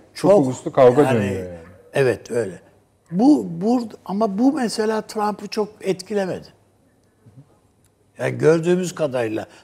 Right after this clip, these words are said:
Speaker 2: normalde hiçbir, bir devlet başkanını,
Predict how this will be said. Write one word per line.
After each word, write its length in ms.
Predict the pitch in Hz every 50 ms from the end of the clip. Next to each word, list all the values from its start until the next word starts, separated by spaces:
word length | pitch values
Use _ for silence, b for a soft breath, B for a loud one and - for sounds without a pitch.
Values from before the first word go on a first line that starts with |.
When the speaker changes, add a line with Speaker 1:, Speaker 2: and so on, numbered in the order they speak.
| b _
Speaker 2:
normalde 800 | - 139 151 165 180 185 190 185 180 175 165 147 156 147 151 151 b b b b b b b b b _ _ _ _ _
hiçbir, 460 | - 185 175 - - _ - - - -
bir 400 | 139 131 131 151 180 190 180 175
devlet 440 | - 175 170 175 180 202 196 196 -
başkanını, 800 | 156 147 127 - - - 131 127 120 117 117 123 139 160 185 208